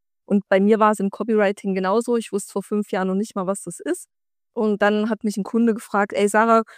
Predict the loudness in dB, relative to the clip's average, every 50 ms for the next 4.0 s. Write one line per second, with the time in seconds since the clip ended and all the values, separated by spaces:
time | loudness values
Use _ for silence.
0 | _ _ -2 0 0 0 -2 -4 _ -6 -4 -2 -2 -2 -4 -8 -10 -14 -6 -6
1 | -4 -2 -2 -2 -4 -4 -4 -8 -10 -8 -4 -2 -2 -2 0 0 0 0 0 -2
2 | -2 -4 _ _ _ _ _ _ _ -2 0 0 0 0 -2 -2 -2 -2 -2 -2
3 | -2 -2 -2 -2 -4 -8 -8 -6 -6 -6 -6 -6 -6 -4 -2 0 0 0 0